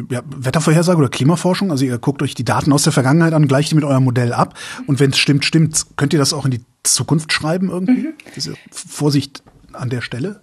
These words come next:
Speaker 2: Ja, <laughs> also das, äh, was ganz wichtig ist bei, bei unseren statistischen Methoden und Modellen, ist natürlich, dass wir sagen, wir können et-, etwas vorhersagen, was wir noch nicht gesehen haben. Ja?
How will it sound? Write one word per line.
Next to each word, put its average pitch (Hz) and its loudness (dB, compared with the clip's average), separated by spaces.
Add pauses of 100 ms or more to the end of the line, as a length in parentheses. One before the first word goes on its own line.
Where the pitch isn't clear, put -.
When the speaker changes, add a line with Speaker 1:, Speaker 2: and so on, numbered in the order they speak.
(120)
Speaker 2:
Ja, 226 0 (360)
<laughs> - 0
also 220 4
das, 214 0
äh, 202 4 (680)
was 196 0
ganz 240 0
wichtig 247 0
ist 185 -2
bei, 165 4
bei 165 2
unseren 170 0
statistischen 180 -2
Methoden 190 0
und 165 -4
Modellen, 160 0 (380)
ist 202 2
natürlich, 190 2
dass 170 -2
wir 175 0
sagen, 165 0
wir 165 4
können 202 2
et-, 190 -2
etwas 180 -4
vorhersagen, 180 0 (240)
was 185 0
wir 185 4
noch 180 -2
nicht 202 2
gesehen 170 0
haben. 143 -8 (100)
Ja? 160 -2